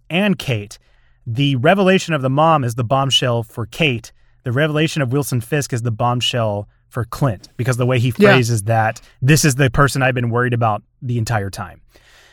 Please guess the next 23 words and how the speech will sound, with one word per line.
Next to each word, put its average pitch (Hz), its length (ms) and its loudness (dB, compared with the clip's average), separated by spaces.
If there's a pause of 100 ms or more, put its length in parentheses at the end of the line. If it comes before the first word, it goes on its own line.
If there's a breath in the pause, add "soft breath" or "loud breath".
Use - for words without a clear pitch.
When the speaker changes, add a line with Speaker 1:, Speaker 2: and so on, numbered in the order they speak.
(260 soft breath)
Speaker 1:
Now, 120 500 2 (720)
Kate's 185 460 2
feels 151 280 -2
more 139 240 0
authentic 175 520 0
because 120 320 -4
we've 127 160 -2
seen 131 260 -4
the 117 80 -2
work. 123 460 0 (540)
Clint, 185 520 0 (640)
this 139 400 0
is 127 920 0 (760)
recontextualizing 120 1200 0
a, 113 120 -4 (100)
a - 100 -4
prior 127 380 2
relationship 117 640 -2
that 143 120 -8
we 120 100 -4
have 110 120 -4
not 127 340 0
seen 107 500 -6